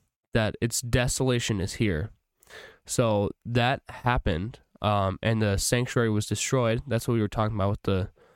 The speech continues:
with the Jews two weeks ago, or two weeks, uh, prior. And, um, they all fled to the mountains and the city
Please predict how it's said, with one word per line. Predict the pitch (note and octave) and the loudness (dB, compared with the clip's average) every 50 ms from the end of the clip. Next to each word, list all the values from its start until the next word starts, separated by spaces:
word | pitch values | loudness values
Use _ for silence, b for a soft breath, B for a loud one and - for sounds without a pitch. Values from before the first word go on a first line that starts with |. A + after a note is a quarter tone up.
| b b b b b | b b b b b
with | b - - | b -6 -2
the | A#2+ | -2
Jews | A2+ G#2+ B2 C#3 C#3+ C#3 - | 0 2 2 2 2 0 0
two | - C3 A#2+ | 0 0 2
weeks | A#2 A#2 - - | 2 0 -2 -2
ago, | B2 G#2+ A2+ A2+ A#2 B2+ | -2 0 2 2 2 2
or | A#2+ G2+ F2+ F2 - - _ _ _ _ _ _ _ _ | 2 0 0 0 -2 -6 _ _ _ _ _ _ _ _
two | - B2 A2+ G#2+ | -2 0 2 2
weeks, | G#2 F#2+ - - - - | 2 0 0 -2 -2 -2
uh, | E2+ D2+ C#2 | 0 0 0
prior. | - - A#2 A2 G2+ F#2+ G2+ A#2+ C3 - B B B B B B B B B B B B B B B B | 0 0 0 2 2 2 2 0 -2 -4 B B B B B B B B B B B B B B B B
And, | - C#3 C#3 C3+ C3 B2+ B2+ B2+ | 0 2 2 2 2 2 2 2
um, | B2+ B2 A#2 A2 G#2+ G#2+ G#2+ - - - _ _ _ _ _ _ _ - - | 2 2 2 2 0 -2 -4 -8 -14 -20 _ _ _ _ _ _ _ -14 -4
they | - C3 C#3+ C#3+ C#3+ | 0 2 2 2 2
all | C#3 C#3 C#3 C#3 C3+ | 2 2 2 2 0
fled | - - D3+ D3 D3 - | -2 0 0 0 0 0
to | - - | 0 0
the | C#3 | 2
mountains | C3+ B2+ B2 B2+ C3 C3+ C#3 - - - - - | 2 2 2 2 2 0 0 -2 -4 -4 -2 0
and | A#2+ A#2 A2 | 2 2 2
the | G#2+ | 0
city | - - - C#3+ C3+ C#3 C3+ C3 C3 C3 | 0 0 0 2 2 2 2 0 0 -4